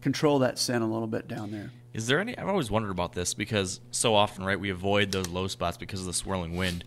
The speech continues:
Speaker 2: Have you ever found any certain set of circumstances where you're more likely to be able to get away with that?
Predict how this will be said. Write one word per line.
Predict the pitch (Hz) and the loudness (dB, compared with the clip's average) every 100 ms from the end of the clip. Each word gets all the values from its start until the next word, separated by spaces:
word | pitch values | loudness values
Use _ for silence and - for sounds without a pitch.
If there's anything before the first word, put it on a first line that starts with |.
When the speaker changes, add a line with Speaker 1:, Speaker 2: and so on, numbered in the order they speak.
| - - - | -12 -16 -6
Speaker 2:
Have | 117 | 0
you | 135 | 0
ever | 208 | 0
found | - 113 120 123 - | 0 2 2 0 -2
any | 113 113 | -2 -2
certain | 113 - 110 107 101 101 | 0 0 2 2 0 -4
set | - 101 | 0 0
of | 98 | 0
circumstances | - 101 98 95 98 98 95 95 | 0 -2 -4 -4 -2 -2 -4 -2
where | 92 | 0
you're | 90 | 0
more | 87 87 95 | 0 0 2
likely | 95 98 104 | 2 0 -2
to | 101 | -2
be | 95 | 0
able | 90 | -2
to | |
get | 92 | 0
away | 92 92 | 2 2
with | 98 | 2
that? | 101 107 | 2 0